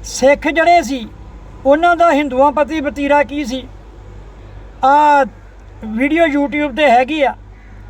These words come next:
ਇੱਕ ਵਾਰੀ ਸਿੰਘਾਂ ਨੇ ਉਨੱਤੀ ਹਿੰਦੂ ਅਗਵਾ ਕੀਤੇ ਸੀ, ਮਨਜਿੰਦਰ ਸਿੰਘ ਈਸੀ ਹੋਰਾਂ ਨੇ, ਤੇ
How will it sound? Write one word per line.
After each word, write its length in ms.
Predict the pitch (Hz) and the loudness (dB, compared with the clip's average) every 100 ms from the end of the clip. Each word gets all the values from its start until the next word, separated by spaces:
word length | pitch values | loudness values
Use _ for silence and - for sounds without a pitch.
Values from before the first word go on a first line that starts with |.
| - - - 262 | -20 -20 -8 0
ਇੱਕ 220 | 277 294 | 0 0
ਵਾਰੀ 220 | 302 311 | -2 -2
ਸਿੰਘਾਂ 320 | 233 285 302 | -2 -2 -2
ਨੇ 80 | 311 | -2
ਉਨੱਤੀ 420 | 285 269 302 294 | -2 -4 -2 -4
ਹਿੰਦੂ 320 | 262 269 285 | -2 -2 0
ਅਗਵਾ 320 | 277 262 277 277 | 2 2 2 0
ਕੀਤੇ 360 | 262 269 277 | -4 0 0
ਸੀ, 220 | 254 240 - - - - - - | 0 -10 -16 -20 -20 -20 -20 -12
ਮਨਜਿੰਦਰ 480 | 247 269 262 262 269 | -4 -2 -2 0 0
ਸਿੰਘ 200 | 233 285 | 0 -4
ਈਸੀ 320 | 269 - 269 | -4 -4 0
ਹੋਰਾਂ 280 | 254 269 269 | 2 2 2
ਨੇ, 200 | 269 254 - - - - - - - - - - - - - | 0 -4 -10 -20 -20 -20 -20 -20 -20 -20 -20 -20 -20 -18 0
ਤੇ 440 | 277 269 262 254 | 2 4 4 0